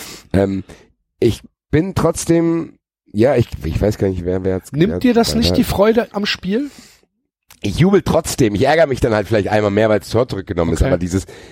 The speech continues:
Speaker 1: ich probier zu, wenn die Eintracht ein Tor schießt, raste ich aus.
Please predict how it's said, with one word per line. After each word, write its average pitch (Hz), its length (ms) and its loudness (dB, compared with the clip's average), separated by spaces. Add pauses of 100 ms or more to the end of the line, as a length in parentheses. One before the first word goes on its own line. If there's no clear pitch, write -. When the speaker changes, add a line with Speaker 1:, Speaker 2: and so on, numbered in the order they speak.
(120)
Speaker 1:
ich 80 140 -2
probier 101 320 0
zu, - 240 -2
wenn 104 140 2
die 104 80 -2
Eintracht 160 240 2
ein 120 40 -8
Tor 143 200 0
schießt, - 260 -2
raste 117 200 -2
ich - 100 -4
aus. - 280 -10